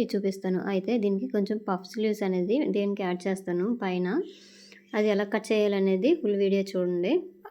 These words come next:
ఆది బ్లౌజ్ తీసుకొని ఇందులో నడుము కొలత అయితే నేను ఇప్పుడు చెక్ చేస్తున్నానండి. తాళ్ళు పట్టి వదిలేసి అక్కడ నుండి చివర హుక్స్‌లు పట్టే వరకు అయితే ఎంత వచ్చిందో చూసుకోవాలి. నాకైతే ట్వంటీ నైన్ ఇంచెస్ వచ్చింది. అయితే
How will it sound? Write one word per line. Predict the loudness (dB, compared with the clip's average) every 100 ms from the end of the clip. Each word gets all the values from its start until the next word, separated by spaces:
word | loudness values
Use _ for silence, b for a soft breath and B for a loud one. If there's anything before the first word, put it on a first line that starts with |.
| 4
ఆది | 8 10
బ్లౌజ్ | 10 10 10
తీసుకొని | 6 2 2 4 6
ఇందులో | 6 6 6
నడుము | 6 4 4
కొలత | 4 4
అయితే | 2 4 4
నేను | 6 6
ఇప్పుడు | 4 2
చెక్ | 0 2
చేస్తున్నానండి. | 2 2 0 2 4 4 4 4
తాళ్ళు | 2 2 2
పట్టి | 0 2 2
వదిలేసి | 2 2 0 2
అక్కడ | 0 2 0
నుండి | 4 2
చివర | 2 0 2
హుక్స్‌లు | 2 0 -2
పట్టే | -2 0 2
వరకు | 0 0
అయితే | 0 2
ఎంత | 2 2
వచ్చిందో | -2 0 0 2
చూసుకోవాలి. | -2 -4 -2 0 0 0
నాకైతే | 0 0 0 0 0
ట్వంటీ | 2 2 2
నైన్ | 0 0
ఇంచెస్ | 0 -2 -2
వచ్చింది. | -2 0 0 2 2 0 -4 b b b b b b b b b b _ _ _ _ 0
అయితే | 2 4 4